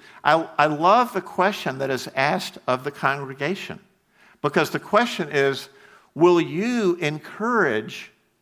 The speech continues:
these people that are joining our church?" And so the third source of church health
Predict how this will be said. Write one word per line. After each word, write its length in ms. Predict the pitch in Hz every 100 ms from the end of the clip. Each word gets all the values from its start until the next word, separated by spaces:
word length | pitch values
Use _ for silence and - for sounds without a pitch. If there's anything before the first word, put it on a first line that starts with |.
| -
these 320 | 151 170 170
people 500 | - 196 233 - - _ _ _ _ _ -
that 140 | 135
are 100 | 135
joining 640 | 117 127 175 151 98 107 -
our 160 | 123
church?" 680 | - - 196 170 - - - _ _ - - -
And 120 | 156
so 200 | - 175
the 160 | 151 147
third 500 | - 214 240 262 240
source 800 | - - 190 202 131 120 -
of 200 | - 131
church 420 | - - 147 143 -
health 420 | 151 185 120